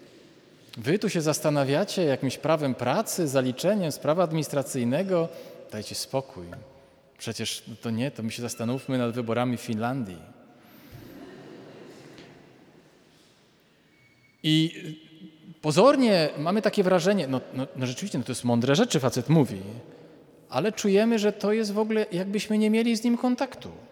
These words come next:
Jakbyśmy mie-, nie, w ogóle nie potrafili,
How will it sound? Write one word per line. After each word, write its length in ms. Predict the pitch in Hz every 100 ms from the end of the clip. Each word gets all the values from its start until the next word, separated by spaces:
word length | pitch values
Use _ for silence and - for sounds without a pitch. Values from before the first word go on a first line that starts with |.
| - - - - _ _ _ _ _ _ 175
Jakbyśmy 500 | 120 151 185 202 202 196 185 190
mie-, 200 | 180 190
nie, 120 | 175
w 60 | 185
ogóle 200 | 208 214
nie 120 | 208
potrafili, 760 | 202 202 180 202 233 233 226